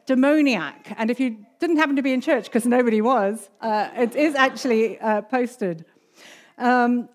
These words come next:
but the demoniac in the story last week came rushing towards Jesus and knelt at his feet. And that's how Jairus starts the story now.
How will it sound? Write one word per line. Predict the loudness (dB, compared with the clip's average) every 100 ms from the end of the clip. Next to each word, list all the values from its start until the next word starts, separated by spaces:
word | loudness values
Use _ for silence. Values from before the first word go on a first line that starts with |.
| -6
but | -2
the | 0
demoniac | 0 0 0 0 0 -2 -2
in | -2
the | -2
story | -2 0 0
last | 2 0 -2 -4 -4
week | -4 -4 -4
came | 0 2 4
rushing | 4 4 2 -2 0 -2
towards | -2 0 0 0 -4
Jesus | -4 -4 -2 -4 -6 -12 -14
and | -10 -6
knelt | -4 -4 -8
at | -14 -14
his | -10 -10
feet. | -8 -8 -8 -12 -20 _ _ _ _ _ -4
And | 0
that's | 2 0 -2
how | -2 -2
Jairus | 0 -2 0 -2 -4
starts | -8 -4 -2 -2 -6
the | -8
story | -8 -4 -2 0 0 -2
now. | -2 -4 -6 -10